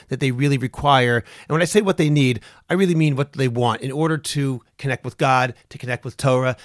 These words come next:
to connect with Judaism, to make themselves feel fulfilled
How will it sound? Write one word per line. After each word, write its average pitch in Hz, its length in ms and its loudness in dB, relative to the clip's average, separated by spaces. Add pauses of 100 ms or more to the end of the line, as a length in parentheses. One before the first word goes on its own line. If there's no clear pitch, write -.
(120)
to - 100 -14
connect 143 240 -6
with 135 100 -8
Judaism, 135 520 0
to - 120 -4
make 175 180 0
themselves 151 440 -2
feel 185 360 0
fulfilled 151 760 0